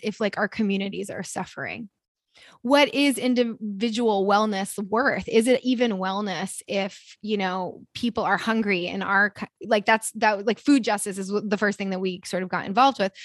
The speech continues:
But you guys taking this step in, um, the intersection of racial justice and the wellness space is really, uh, <sighs> it's just really, really, like,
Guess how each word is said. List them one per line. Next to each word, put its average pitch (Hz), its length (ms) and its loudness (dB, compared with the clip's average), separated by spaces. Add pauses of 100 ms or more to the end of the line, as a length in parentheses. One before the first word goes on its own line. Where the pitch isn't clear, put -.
(260)
But 254 140 2
you 254 260 2
guys 262 400 2
taking 226 400 -2
this 208 220 -4
step 220 320 -2
in, 190 320 -6 (460)
um, 190 360 0
the 202 200 -4
intersection 214 560 0
of 190 120 -2
racial 202 320 0
justice 190 580 0
and 202 160 -2
the 196 60 0
wellness 190 360 -2
space 190 460 -4
is 185 200 -8
really, 196 720 -4 (160)
uh, 180 340 0 (800)
<sighs> - 800 -20
it's 226 120 -4
just 269 180 -2
really, 240 380 0
really, 202 460 -2 (300)
like, 196 360 -8